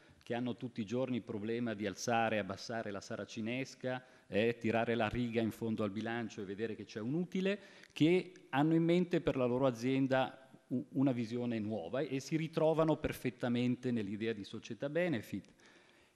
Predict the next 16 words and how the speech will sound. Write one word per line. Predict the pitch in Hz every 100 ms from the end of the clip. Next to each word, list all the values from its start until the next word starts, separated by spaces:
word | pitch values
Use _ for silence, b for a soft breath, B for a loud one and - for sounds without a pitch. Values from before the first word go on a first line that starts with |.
| _
È | - 220
arrivato | 175 165 170 170 175 160
il |
momento | 151 143 151 - 135
degli | 127 127
investitori. | 143 107 101 - 107 92 80 80 170 - _
Io | 85 92
sto | 92
facendo | - - 117 120 110 110 104 b b b b -
i | 117
primi | 156 156 139
incontri | 117 127 117 107 - 90 82 B B -
con | - 101
fondi | - 135 135 120
di | 117
investimento | 110 107 - 117 120 95 98 - 170 -